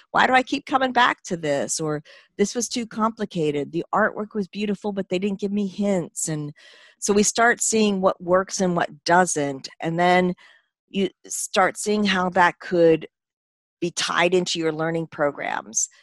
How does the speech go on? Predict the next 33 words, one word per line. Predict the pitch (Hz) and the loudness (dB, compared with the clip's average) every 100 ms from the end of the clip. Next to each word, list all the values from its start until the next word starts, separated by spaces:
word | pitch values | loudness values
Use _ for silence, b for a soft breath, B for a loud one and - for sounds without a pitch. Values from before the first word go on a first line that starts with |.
| b b _ _ | b b _ _
And | 185 214 196 156 160 - | 2 4 4 2 -2 -2
as | 175 202 208 | 2 2 2
you're | 247 | -4
bringing | 220 208 202 196 196 | -2 -2 0 0 -2
any | - 175 180 | 0 0 -2
f-, | - - _ | -6 -20 _
kind | - - 185 196 196 | -16 0 2 2 0
of | 175 | -2
gamification | 175 170 165 - 160 170 151 - 156 - | -2 0 -2 -4 -8 -4 -4 -4 -8 -6
in, | 165 160 143 143 147 b b b b _ _ _ - | -4 0 0 -2 -8 b b b b _ _ _ -12
play | - 190 202 | 0 6 6
test | 214 226 214 - - | 4 2 2 0 -2
early | 165 170 175 175 | 2 4 4 2
and | 170 | 2
often. | 151 147 147 120 69 64 - | 2 0 -2 -14 -16 -18 -10
Like, | 135 _ | -10 _
put | - 190 | -6 -2
it | 208 | 0
in | 214 | -2
people's | 202 196 185 | -4 -4 -4
hands | - 175 165 | -2 -2 -2
and | 160 | -6
say, | 160 160 156 151 151 _ | 0 2 4 2 0 _
"What | 160 170 | -2 0
do | |
you | 170 | 2
like | 160 151 165 | 2 2 0
about | 151 151 | 0 0
it? | 117 | 0
What | 147 | -6
don't | - 147 139 | -6 -8 -8
you | 147 | -12
like?" | 120 87 | -12 -14